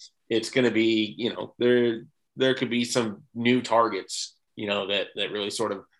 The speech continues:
emerge at that point. All right, let's take a break. When we come back, we're gonna get into Nebraska now has a special teams coordinator, so all their special teams issues should be solved.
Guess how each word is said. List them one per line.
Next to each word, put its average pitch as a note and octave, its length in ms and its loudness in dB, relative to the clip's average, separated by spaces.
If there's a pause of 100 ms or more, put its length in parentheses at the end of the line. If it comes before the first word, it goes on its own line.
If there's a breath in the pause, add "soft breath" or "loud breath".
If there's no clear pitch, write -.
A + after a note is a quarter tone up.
(260)
emerge G#2+ 720 0 (440)
at G#2+ 120 -2
that G2+ 260 0
point. F#2+ 240 -4 (640)
All F3 100 10
right, D3 140 4
let's E3+ 240 8
take A#3 180 8
a A#3+ 60 4
break. C3+ 440 2
When C#3+ 240 2
we F3 80 6
come F3 200 4
back, C3+ 360 4
we're C3+ 140 2
gonna C#3+ 160 0
get C3+ 160 2
into C3 800 2 (420 soft breath)
Nebraska B2+ 600 4
now B2 240 2
has C3+ 240 2
a A#2+ 60 0
special B2+ 420 0
teams C3+ 320 0
coordinator, C#3 560 6
so B2+ 220 2
all A#2+ 220 6
their D3 140 2
special B2 380 -2
teams G#2+ 320 0
issues G2+ 340 -4
should F#2 220 -6
be F#2+ 80 -10
solved. G2+ 480 -4